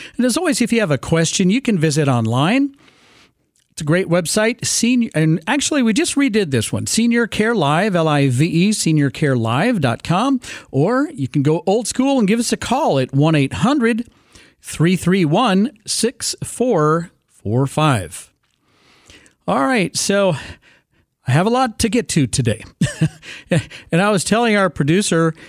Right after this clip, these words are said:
uh, the incredible Mister Sean Floyd, I, I said, "I feel like I might be a little preachy today." <laughs>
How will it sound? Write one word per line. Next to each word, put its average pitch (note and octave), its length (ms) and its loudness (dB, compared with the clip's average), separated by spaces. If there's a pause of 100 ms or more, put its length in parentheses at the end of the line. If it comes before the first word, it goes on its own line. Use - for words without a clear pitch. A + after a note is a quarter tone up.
(140)
uh, D3 220 0
the D#3 200 2
incredible E3 840 0
Mister D#3+ 540 0
Sean D#3+ 360 2
Floyd, D#3+ 420 0
I, D3 160 -2
I D3 40 0
said, C#3+ 280 -2 (600)
"I D#3 100 0
feel F4+ 280 -2
like D#4+ 200 0
I G3 40 2
might G3 200 2
be F#3+ 120 2
a F#3+ 60 0
little F3+ 160 2
preachy F3 540 -2
today." - 500 -4
<laughs> - 60 -8